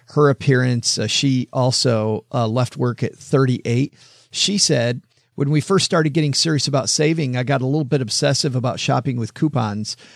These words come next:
I saved a ton of money on groceries, but it was so time-consuming and tedious to look for every possible deal. Eventually, she decided it wasn't worth it."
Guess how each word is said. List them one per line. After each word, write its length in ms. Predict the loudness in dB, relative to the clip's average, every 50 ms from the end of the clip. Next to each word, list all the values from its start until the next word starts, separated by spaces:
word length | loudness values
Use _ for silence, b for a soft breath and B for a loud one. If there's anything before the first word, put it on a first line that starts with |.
| B B B
I 100 | -2 -2
saved 240 | 0 2 0 0 0
a 60 | -2
ton 220 | -2 2 2 2 2
of 60 | 4
money 220 | 2 2 2 0
on 80 | 0 -2
groceries, 500 | -2 0 2 2 2 2 2 0 -2 -2
but 120 | -2 -4
it 40 | -4
was 120 | -2 -4 0
so 160 | 2 2 2
time-consuming 800 | 2 2 0 0 2 2 0 -2 -2 -2 -2 -2 -2 -2 -2
and 100 | -4 -6
tedious 560 | -8 -4 -4 -2 -2 0 0 0 0 -2 -4 -4
to 120 | 0 0
look 200 | 2 2 2 0
for 160 | 0 0 2 4
every 240 | 4 2 2 -2
possible 480 | -2 0 0 0 2 0 -2 -2 -4 -4
deal. 400 | -2 -2 -2 0 0 0 0 -2 B B B B B B B
Eventually, 520 | -2 2 2 4 4 4 2 2 2 2
she 100 | 0 0
decided 320 | -2 0 0 2 2 2 2
it 60 | 2
wasn't 280 | 2 2 2 2 2
worth 280 | 4 2 2 2 0 -4
it." 200 | -6 -6 -6